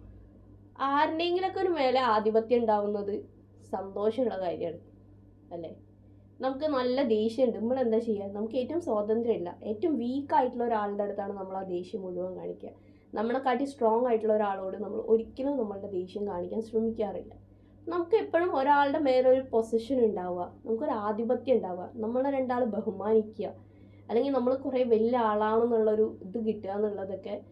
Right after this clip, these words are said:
എല്ലാ മനുഷ്യന്മാരും ആഗ്രഹിക്കുന്ന കാര്യമാണ്. പല സിനിമകളും പറയുന്നത് ഈ വക കാര്യങ്ങൾ ഉണ്ടെങ്കിൽ നിങ്ങൾക്ക് ആൾക്കാരുടെ സപ്പോർട്ട് ഉണ്ടാവും, സമ്പത്ത്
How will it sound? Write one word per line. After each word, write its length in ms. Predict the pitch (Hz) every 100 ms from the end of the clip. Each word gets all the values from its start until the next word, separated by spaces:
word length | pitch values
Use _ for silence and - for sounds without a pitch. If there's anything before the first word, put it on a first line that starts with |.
| - - -
എല്ലാ 300 | 208 254 302 359
മനുഷ്യന്മാരും 640 | 349 254 247 240 233 226 202
ആഗ്രഹിക്കുന്ന 640 | 190 202 208 226 220 220 226
കാര്യമാണ്. 480 | 190 170 180 - - - - - - - - - - - -
പല 180 | 285 311
സിനിമകളും 580 | 359 320 277 277 285 320
പറയുന്നത് 480 | 247 220 220 220 262 - - - - 285
ഈ 120 | 339
വക 240 | 339 302 285 285
കാര്യങ്ങൾ 400 | 240 226 226 233
ഉണ്ടെങ്കിൽ 360 | 233 208 208 208
നിങ്ങൾക്ക് 360 | 214 214 262 415 415 - - - - _ -
ആൾക്കാരുടെ 420 | 196 220 262 269 302
സപ്പോർട്ട് 340 | 240 208 208 208
ഉണ്ടാവും, 300 | 202 180 180 - - - - - - - -
സമ്പത്ത് 500 | 214 240 269 294 302